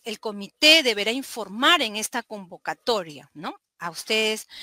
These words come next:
que son los postulantes? Vamos a ver, también teniendo en cuenta las modalidades, ¿no? Entonces tenemos en el caso de,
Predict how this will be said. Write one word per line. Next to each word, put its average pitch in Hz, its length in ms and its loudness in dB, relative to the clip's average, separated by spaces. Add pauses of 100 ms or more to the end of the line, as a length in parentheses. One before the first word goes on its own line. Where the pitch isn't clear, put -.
(120)
que 180 100 -8
son 208 240 -6
los 196 120 -14
postulantes? 170 800 -12
Vamos 254 320 -4
a 202 80 -2
ver, 160 160 -6
también 220 420 0
teniendo 247 380 -4
en 208 100 -10
cuenta 247 340 -2
las 202 220 -2
modalidades, 165 880 4
¿no? 190 140 -10 (380)
Entonces 262 500 -2
tenemos 233 480 -6
en 190 120 -8
el 165 120 -12
caso 302 480 2
de, 226 320 4